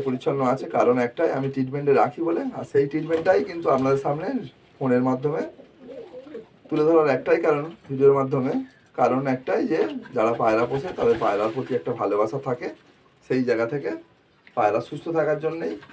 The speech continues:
পায়রাকে অনেক মানুষ অনেক রকমভাবে ট্রিটমেন্ট করে। সব সময় আপনারা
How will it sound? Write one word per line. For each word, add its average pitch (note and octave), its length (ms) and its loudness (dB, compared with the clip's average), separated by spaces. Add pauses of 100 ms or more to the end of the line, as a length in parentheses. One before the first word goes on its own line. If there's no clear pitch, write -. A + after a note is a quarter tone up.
(760)
পায়রাকে A2 380 0
অনেক C3 300 0
মানুষ B2 240 -4
অনেক C3 220 -2
রকমভাবে C3+ 420 0
ট্রিটমেন্ট C3+ 360 -6
করে। C3 280 2 (500)
সব D3+ 100 0 (120)
সময় D3 220 0
আপনারা B2 460 0